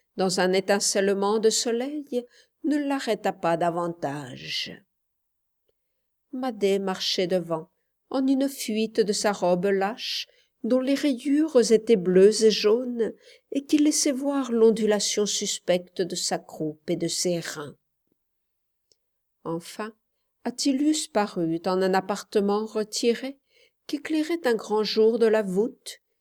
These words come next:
et, simplement, il fit signe à Zal d'avancer,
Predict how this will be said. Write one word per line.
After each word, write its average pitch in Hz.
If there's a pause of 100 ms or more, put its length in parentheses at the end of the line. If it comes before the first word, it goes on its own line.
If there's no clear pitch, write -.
(400)
et, 254
simplement, 214 (440)
il 262
fit 294
signe 285
à 214
Zal 214
d'avancer, 226